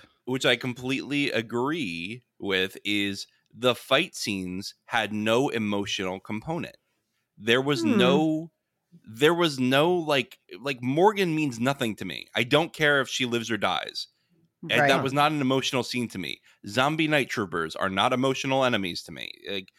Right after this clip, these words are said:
Speaker 2: But they're fun enemies.
Speaker 1: but, like, you had Balin there, just like I, and again, this is
Speaker 2: Yeah.
Speaker 1: something that the Midnight Boys were saying, and I completely agree with them. You have interesting villains.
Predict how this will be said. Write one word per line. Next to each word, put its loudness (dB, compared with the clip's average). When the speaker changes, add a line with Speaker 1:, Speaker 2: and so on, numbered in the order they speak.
Speaker 2:
But 4
they're 0
fun -2
enemies. -6
Speaker 1:
but, 0
like, -4
you -4
had 0
Balin 2
there, 2
just 0
like 0
I, 4
and 2
again, 4
this 2
is 0
Speaker 2:
Yeah. -2
Speaker 1:
something 0
that 0
the 0
Midnight 2
Boys -4
were -8
saying, -2
and -4
I -2
completely 0
agree -2
with -6
them. -6
You -8
have 0
interesting -4
villains. 0